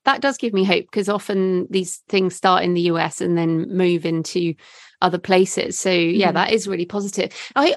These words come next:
Speaker 1: I also wanted to ask you, because you're a multi-award winning writer and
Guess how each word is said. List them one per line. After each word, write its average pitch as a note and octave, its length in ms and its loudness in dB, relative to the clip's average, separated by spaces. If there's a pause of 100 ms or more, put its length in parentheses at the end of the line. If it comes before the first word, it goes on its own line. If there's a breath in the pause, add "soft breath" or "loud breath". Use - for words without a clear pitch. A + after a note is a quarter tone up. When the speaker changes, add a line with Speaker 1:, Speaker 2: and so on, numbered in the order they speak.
Speaker 1:
I D4+ 100 4
also A#4 260 2
wanted E4+ 260 4
to - 120 -2
ask A3+ 260 -2
you, A3 140 -4
because G#3 720 0
you're A#3 360 2
a G#3+ 40 2
multi-award G#3 1000 2
winning F3+ 420 0
writer F#3+ 440 0
and F#3 300 0